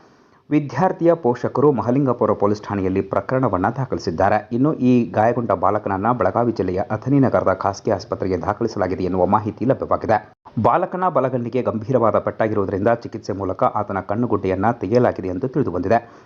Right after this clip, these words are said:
ಗಾಯಗೊಂಡ ಬಾಲಕನ ತಂದೆ ಕುಮಾರ್ ಹಿರಟ್ಟಿ ಮಹಲಿಂಗಪುರ ಪೊಲೀಸ್ ಠಾಣೆಯಲ್ಲಿ ಪ್ರಕರಣ ದಾಖಲಿಸಿದ್ದು, ಈ ಸಂಬಂಧ ಮುಖ್ಯ ಶಿಕ್ಷಕಿ ಜಯಶ್ರೀ ನಡುವಿನಕೇರಿ ಹಾಗೂ ಅತಿಥಿ ಶಿಕ್ಷಕಿ ಶಿಲ್ಪಾ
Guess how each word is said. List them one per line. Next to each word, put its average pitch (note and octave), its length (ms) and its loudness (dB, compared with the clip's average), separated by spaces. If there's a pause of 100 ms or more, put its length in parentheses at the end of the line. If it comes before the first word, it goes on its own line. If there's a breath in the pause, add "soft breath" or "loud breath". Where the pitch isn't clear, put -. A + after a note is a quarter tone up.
(160 loud breath)
ಗಾಯಗೊಂಡ G#2+ 380 0
ಬಾಲಕನ G2+ 480 0
ತಂದೆ G2+ 400 0
ಕುಮಾರ್ A#2+ 460 0
ಹಿರಟ್ಟಿ G2 480 -2
ಮಹಲಿಂಗಪುರ A#2+ 440 2
ಪೊಲೀಸ್ G#2 280 0
ಠಾಣೆಯಲ್ಲಿ G2 340 -2
ಪ್ರಕರಣ G#2 380 -2
ದಾಖಲಿಸಿದ್ದು, F#2+ 880 0 (340 loud breath)
ಈ E3 100 2
ಸಂಬಂಧ E3+ 400 2
ಮುಖ್ಯ C#3+ 420 2
ಶಿಕ್ಷಕಿ A#2 440 -4
ಜಯಶ್ರೀ A2 520 2
ನಡುವಿನಕೇರಿ G2+ 680 2
ಹಾಗೂ G2+ 300 0
ಅತಿಥಿ B2 400 -4
ಶಿಕ್ಷಕಿ - 380 -8
ಶಿಲ್ಪಾ G2 380 -2